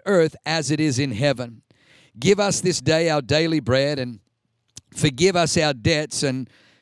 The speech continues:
as we forgive our debtors, and do not lead us into temptation, but deliver us from the evil one. For yours is the kingdom, the power, and the glory forever and ever.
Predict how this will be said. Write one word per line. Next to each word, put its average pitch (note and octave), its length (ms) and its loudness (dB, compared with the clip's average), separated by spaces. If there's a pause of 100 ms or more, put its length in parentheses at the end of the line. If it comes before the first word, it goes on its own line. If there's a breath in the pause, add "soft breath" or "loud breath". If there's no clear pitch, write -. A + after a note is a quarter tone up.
(220 soft breath)
as C#3 180 2
we E3 200 4
forgive C#3+ 520 -2
our D#3+ 200 0
debtors, C3+ 440 0
and C#3 200 -2
do A3+ 120 4
not G3 220 0
lead G3 260 2
us E3 140 0
into D3 220 -4
temptation, C3 600 -2
but D3 140 -2
deliver D#3+ 540 2
us C#3+ 100 0
from D3+ 220 -4
the D3+ 160 -6
evil D3+ 340 0
one. A#2+ 300 -4 (400 soft breath)
For - 80 -4
yours D#3 400 2
is D#3+ 100 -2
the E3 100 -4
kingdom, D#3+ 500 -4
the C3+ 100 0
power, D3+ 260 2
and D#3+ 100 -4
the D#3+ 60 -2
glory C3+ 400 0
forever D#3+ 680 -4
and C3+ 260 -4
ever. A#2+ 400 0